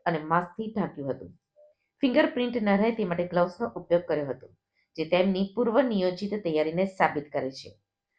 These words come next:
હાલના તબક્કે ડુમસ પોલીસ બે આરોપીઓને પકડી શકે છે અને પાંચ પોઇન્ટ પચાસ લાખ રૂપિયાની રકમ જપ્ત કરી છે.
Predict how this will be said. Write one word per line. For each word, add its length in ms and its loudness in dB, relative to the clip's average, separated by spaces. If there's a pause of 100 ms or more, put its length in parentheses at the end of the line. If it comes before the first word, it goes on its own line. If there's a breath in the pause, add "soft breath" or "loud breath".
(220)
હાલના 220 8
તબક્કે 640 -2
ડુમસ 360 0 (100)
પોલીસ 340 -2
બે 140 4
આરોપીઓને 600 2
પકડી 340 -6
શકે 380 -4
છે 320 -2 (260 loud breath)
અને 200 2 (160)
પાંચ 200 2 (160)
પોઇન્ટ 220 0
પચાસ 440 -4
લાખ 220 2
રૂપિયાની 280 0
રકમ 320 -4
જપ્ત 340 -8
કરી 260 -4
છે. 240 -16